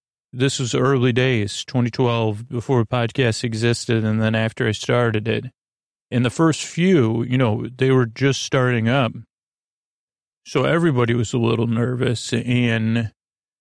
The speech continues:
and also, you know, we all get, like, a competitive thing, you know, of, like, uh, where are we on the social whatever hierarchy with strangers?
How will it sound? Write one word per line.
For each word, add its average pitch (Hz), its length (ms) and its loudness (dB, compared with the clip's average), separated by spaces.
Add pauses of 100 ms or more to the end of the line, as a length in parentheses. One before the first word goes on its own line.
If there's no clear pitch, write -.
(560)
and 190 80 -4
also, 180 400 0
you 165 160 -4
know, 165 100 2
we 131 160 2
all 139 160 2
get, 131 200 0
like, 120 200 0
a 123 80 0
competitive 120 720 0
thing, 117 560 0
you 117 140 0
know, 107 220 0
of, 101 120 -8
like, 113 400 -2
uh, 117 280 -2 (720)
where 123 260 2
are 113 80 4
we 120 180 2
on 113 160 0
the 101 40 -4
social 107 640 -2
whatever 113 520 0
hierarchy 110 1040 0
with 117 200 -2
strangers? 120 1080 -2